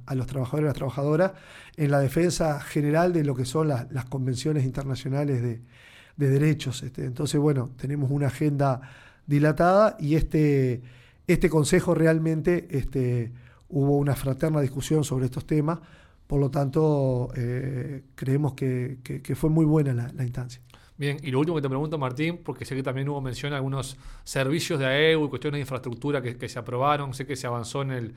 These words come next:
Speaker 2: en el proyecto de cantina, que se va a asignar un concesionario. En el club también hay un llamado a licitación
Speaker 1: Sí.
Speaker 2: por el tema de la piscina.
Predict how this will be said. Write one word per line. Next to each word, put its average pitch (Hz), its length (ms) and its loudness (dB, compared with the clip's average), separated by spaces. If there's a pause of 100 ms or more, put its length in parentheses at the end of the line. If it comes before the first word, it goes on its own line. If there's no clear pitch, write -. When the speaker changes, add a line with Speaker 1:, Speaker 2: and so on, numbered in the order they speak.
(460)
Speaker 2:
en 123 80 -6
el 117 80 -4
proyecto 127 360 -4
de 123 80 -2
cantina, 127 540 -4
que 123 80 -4
se 123 160 -6
va 123 220 -2
a 117 340 -6
asignar 123 300 -8
un 120 80 -8
concesionario. 147 760 0 (300)
En 123 140 -4
el 123 160 -4
club 151 240 4
también 127 220 0
hay 123 40 2
un 123 120 -2
llamado 120 280 -2
a 123 40 -2
licitación 135 480 0
Speaker 1:
Sí. - 20 -2
Speaker 2:
por 123 100 0
el 117 40 -4
tema 123 120 -2
de 117 60 0
la 117 100 0
piscina. 139 580 -2